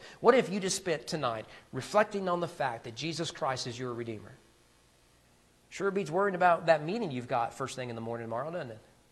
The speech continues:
You've already spent the whole weekend worried about that. Well, let us finally utilize prayer.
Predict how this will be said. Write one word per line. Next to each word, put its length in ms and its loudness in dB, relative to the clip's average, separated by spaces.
You've 140 -2
already 160 12
spent 160 0
the 80 4
whole 140 6
weekend 360 -2
worried 200 -6
about 240 -10
that. 220 -14
Well, 220 -2
let 140 4
us 140 -4
finally 380 -2
utilize 360 -4
prayer. 320 -6